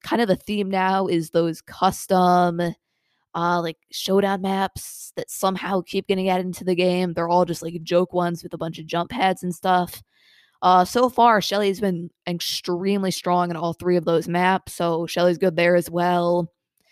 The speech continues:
And if you have to push her in three v three, probably Brawl Ball on Sneaky Fields is your best bet.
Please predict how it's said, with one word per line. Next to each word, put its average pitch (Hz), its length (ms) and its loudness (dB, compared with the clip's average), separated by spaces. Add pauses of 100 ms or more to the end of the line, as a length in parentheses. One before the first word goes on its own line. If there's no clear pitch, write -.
(340)
And 208 100 0
if 240 100 -2
you 247 80 -2
have 254 140 0
to - 60 -14
push 254 200 -2
her 233 80 -2
in 214 120 -4
three 208 180 -4
v 196 100 -2
three, 180 520 -2 (140)
probably 208 920 -2
Brawl 175 340 2
Ball 185 500 6 (480)
on 175 160 0
Sneaky 180 440 -6
Fields 185 520 2
is 165 100 -10
your 170 100 -2
best 170 340 -6
bet. 190 440 2